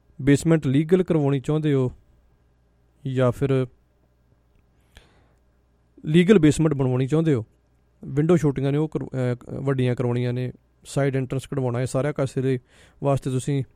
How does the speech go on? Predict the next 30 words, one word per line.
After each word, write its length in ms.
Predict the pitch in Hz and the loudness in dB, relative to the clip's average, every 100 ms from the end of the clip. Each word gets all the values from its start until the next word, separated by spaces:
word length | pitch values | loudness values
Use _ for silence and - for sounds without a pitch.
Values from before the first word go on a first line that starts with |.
| - | -6
ਜਸਵਿੰਦਰ 520 | 139 - 127 127 139 | -6 -4 -4 -2 -4
ਸਿੰਘ 240 | - 139 | -4 -6
ਚੌਹਾਨ 340 | 131 135 120 120 | -4 -4 -2 -2
ਹੋਰਾਂ 140 | 143 | -2
ਨਾਲ 100 | 165 | -2
ਗੱਲਬਾਤ 260 | 147 123 123 | -2 -4 -4
ਕਰਨੀ 320 | 127 113 117 | -4 -4 -6
ਹੈ। 60 | 120 - _ _ | -8 -14 _ _
ਛੇ 160 | - 147 | -4 -2
ਸੌ 140 | - | 0
ਸੰਤਾਲੀ 520 | 151 160 143 135 139 143 | -2 -2 0 0 0 -2
ਪੰਜ 380 | - 127 123 | -4 -4 -2
ਸੌ 280 | 120 - 135 - | -6 -4 -4 -2
ਇੱਕ 420 | 123 117 - 135 156 _ _ _ _ _ _ _ _ - | -6 -6 -4 -4 -4 _ _ _ _ _ _ _ _ 0
ਤੇਰਾਂ 260 | 147 135 | 2 2
ਬਤਾਲੀ, 440 | 113 107 101 98 104 | 0 -4 -2 -4 -6
ਛੇ 140 | - 110 | -6 -6
ਸੌ 140 | 123 | -6
ਸੰਤਾਲੀ 360 | 117 123 120 120 | -8 -6 -4 -4
ਪੰਜ 280 | - 113 | -4 -6
ਸੌ 140 | - 131 | -4 -6
ਇੱਕ 140 | - - | -6 -6
ਤੇਰਾਂ 240 | 123 120 | -4 -2
ਬਤਾਲੀ 420 | 113 117 - 120 131 | -4 -4 -2 0 0
ਦੇ 80 | |
ਉੱਪਰ 220 | 127 - 117 | -4 -4 -6
ਗੱਲਬਾਤ 540 | 101 95 104 120 180 _ _ _ _ _ _ | -6 -6 -6 -6 -10 _ _ _ _ _ _
ਕਰ 160 | - 117 | -2 0
ਲਿਓ 160 | 110 | -2
ਜੇ। 100 | 104 | -4